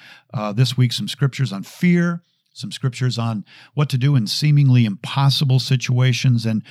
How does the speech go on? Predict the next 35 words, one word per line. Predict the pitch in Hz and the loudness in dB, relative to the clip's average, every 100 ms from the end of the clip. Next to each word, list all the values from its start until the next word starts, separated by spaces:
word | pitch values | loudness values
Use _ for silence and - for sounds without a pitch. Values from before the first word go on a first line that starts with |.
| - | 0
when | 147 | 4
you're | 135 | 4
facing | 120 160 139 - 123 113 - | 2 -4 -4 -2 -2 -4 -4
unbelievable | 143 131 127 120 101 90 | -2 0 0 0 -4 -6
obstacles, | 90 98 - - - - - - | -8 -8 -12 -14 -14 -12 -12 -6
unbelievable | 226 254 233 226 214 233 233 160 127 | -4 -2 -4 -6 -6 -4 -4 0 0
obstacles | 113 110 - 120 104 104 - - - - | -2 -6 -8 -6 -6 -8 -14 -20 -20 0
in | 127 | 4
your | 120 113 | 4 2
life. | 110 110 90 - - - - | -4 -6 -8 -14 -20 -20 -14
And | 117 120 | -4 0
I | 135 | 0
think | - 127 120 | 2 0 2
that, | 117 113 _ 113 | -4 -4 _ -8
uh, | 107 107 | -6 -6
I | - | -2
think | 127 127 | 0 0
that | 113 | -2
these | 120 113 | -6 -6
scriptures | - 123 117 110 | -6 -6 -4 -8
are | - | -8
gonna | 110 107 95 | -8 -8 -8
do | 95 117 113 | -2 0 0
you | 95 95 92 _ _ _ | -2 -8 -10 _ _ _
well. | - 92 92 80 - _ _ _ _ | -18 -12 -12 -12 -18 _ _ _ _
So | - 147 | -2 0
let's | 151 208 - | 0 -2 -8
jump | - 151 127 | -4 -2 0
into | 127 131 - 110 104 | 2 2 0 -4 -4
some | - 120 | -2 -2
of | 104 | -2
the | 98 | -6
topics | - 117 104 120 - - | -6 -6 -4 -8 -8 -12
that, | - 90 - 98 | -8 -10 -8 -8
uh, | 90 | -6